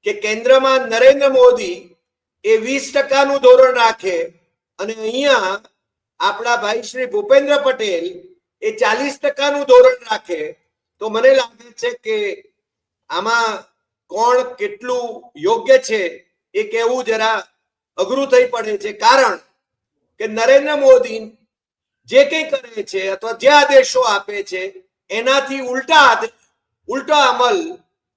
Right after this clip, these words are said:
એ ભૂપેન્દ્ર પટેલ અને હર્ષ સંઘવીની સરકાર કરી રહી હોય એવું લાગ્યા વિના રહેતું નથી. રાઠોડ સાહેબ.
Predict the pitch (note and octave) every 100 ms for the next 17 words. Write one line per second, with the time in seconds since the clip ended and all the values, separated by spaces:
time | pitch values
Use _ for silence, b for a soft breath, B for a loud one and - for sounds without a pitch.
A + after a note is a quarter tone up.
0 | - A#3+ G#3+ A3+ D4+ D#4 D4+ B3 - A3
1 | F#3+ F#3+ - _ _ F#3+ A3 C4+ C#4+ C#4
2 | B3+ B3 C4 B3 - A3 A3 A3 A3 A3
3 | A3 G#3+ G3+ D#3+ F3+ E3 F#3+ _ _ _
4 | G3 B3+ C4+ A#3 A3 A3 G3+ G3 G#3+ F3+
5 | D3+ - D#3 E3 - A#2 _ _ _ _
6 | _ _ _ _ _ _ _ _ _ -
7 | G3 G#3 - C#3+